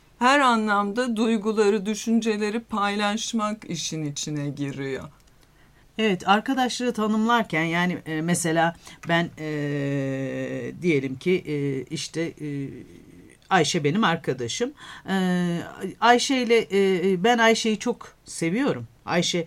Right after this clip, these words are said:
Speaker 2: çok iyi bir arkadaşım çünkü Ayşe çok akıllı, işte olaylara çok olumlu bakıyor. E, dediğimde aslında, e, biz arkadaşlığı böyle tanımlıyoruz. Bu eksik bir tanım. Halbuki Ayşe'nin bana hissettirdikleri aslında arkadaşlık.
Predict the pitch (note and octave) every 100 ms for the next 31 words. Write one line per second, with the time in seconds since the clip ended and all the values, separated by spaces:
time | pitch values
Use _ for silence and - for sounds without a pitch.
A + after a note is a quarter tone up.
0 | - - C#4+ - F#3+ C3+ A#2+ C#3+ C#3 C#3+
1 | C#3+ A3 G#3 A3+ F#3 A3 - - - G3
2 | F3+ D#3 F#3 D3+ D#3 - B2+ A2 C3+ F3
3 | - D3+ G#3 F#3 E3+ E3+ E3 G3+ - F3+
4 | D#3+ D3+ C#3 F3 - D3 F#3 - - -
5 | D#3+ E3+ D#3 D#3 D#3 D3+ D3+ D3 D3 G#3+
6 | A3+ E4+ C#4 G#3 - G#3+ A3+ D4 - -
7 | - _ - C#3 D3+ F#3+ - - E3 F3+
8 | F3+ F3 F#3+ F#3 G3+ E3 E3+ F3+ B3+ F4+
9 | G3 A#3+ - F#3 - - - - C3+ -
10 | - _ - C#3 A2 - - - B3 E4
11 | - D#3 C3 - - - _ - G3+ C4
12 | - F4 E4+ G#3 D3 F#3+ A#3+ F#3+ - -
13 | - G#3+ F#3+ - G#3 F#3+ E3+ F3+ G3+ A3+
14 | A#3+ C#3+ - C3 A#2+ A2 A2 - A#2+ G#2+
15 | - -